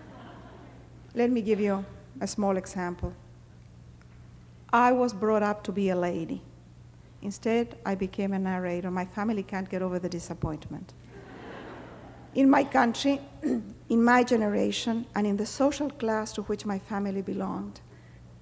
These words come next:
<clears throat> a lady was a female creature as tall and fair as possible, cultivated, polite, pleasant, understated, and with good table manners. I had no raw material to be a lady.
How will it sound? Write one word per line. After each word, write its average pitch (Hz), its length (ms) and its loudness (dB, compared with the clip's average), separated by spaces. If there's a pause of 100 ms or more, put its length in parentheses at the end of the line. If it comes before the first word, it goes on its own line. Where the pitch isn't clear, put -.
(120)
<clears throat> - 0 - (1500)
a 247 80 8
lady 262 400 8
was 208 200 2
a 214 80 0
female 226 440 4
creature 220 600 -2 (300)
as 202 160 -6 (100)
tall 220 380 4
and 202 180 -4
fair 190 460 0
as 185 160 -6
possible, 233 600 -4 (140)
cultivated, 240 920 -2
polite, 180 600 -2 (320)
pleasant, 202 640 -2 (140)
understated, 208 880 -4 (220)
and 214 160 0
with 214 160 2
good 220 320 2
table 190 400 0
manners. - 600 -8 (1600)
I 220 160 6
had 208 220 0
no 226 300 6
raw 190 220 4
material 180 560 2
to 175 120 -4
be 170 180 -2
a 156 60 0
lady. 151 460 -4